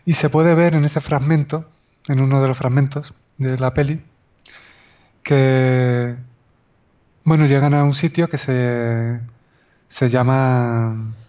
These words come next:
bueno, hay una droga que se llama, se llama euforia. Y esa droga que se llama euforia,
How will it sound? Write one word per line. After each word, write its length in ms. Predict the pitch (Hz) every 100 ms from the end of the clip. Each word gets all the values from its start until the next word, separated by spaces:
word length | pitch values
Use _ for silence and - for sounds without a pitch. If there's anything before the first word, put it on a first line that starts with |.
| _ -
bueno, 240 | 131 127
hay 160 | 127 127
una 180 | 131 127
droga 400 | 143 151 151 175
que 100 | 135
se 160 | 127
llama, 720 | 117 120 123 120 117 113 117 117 - - - _ _ _ _ _
se 160 | - 135
llama 280 | 127 139 135
euforia. 600 | 123 113 - 110 107 139 - _ _ _ - - _ _ _ _ _ _ -
Y 80 |
esa 180 | 139 156
droga 260 | 147 160 151
que 60 |
se 180 | 135 131
llama 220 | 135 139
euforia, 600 | 147 135 170 151 156 -